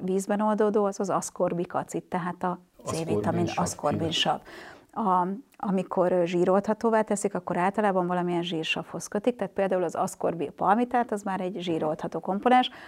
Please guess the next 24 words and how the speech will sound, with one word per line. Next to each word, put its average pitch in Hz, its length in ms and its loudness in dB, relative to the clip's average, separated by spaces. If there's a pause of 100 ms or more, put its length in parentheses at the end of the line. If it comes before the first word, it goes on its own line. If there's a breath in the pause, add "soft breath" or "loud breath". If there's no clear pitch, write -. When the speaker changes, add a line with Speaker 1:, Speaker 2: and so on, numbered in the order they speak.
(220 loud breath)
Speaker 1:
Na 208 80 -2
most, 196 200 0
ha 202 100 2
egy 185 180 6
vizes 262 320 6
szérumot 185 640 2
nézünk, 196 420 0
abban 196 200 0
nem 208 120 2
fognak 180 300 -4
tudni 175 260 -2
zsíroldhatót 170 680 -6
belerakni, 160 580 -4 (340 loud breath)
de 196 320 2 (100)
tehetjük 208 500 0
azt, 202 220 -2
hogy 202 100 0
mondjuk 185 340 -2
egy 180 140 -2
vizes 185 340 4
bázisú 175 500 0
C-vitamint 214 680 0
kenünk 240 360 2
föl, 269 300 4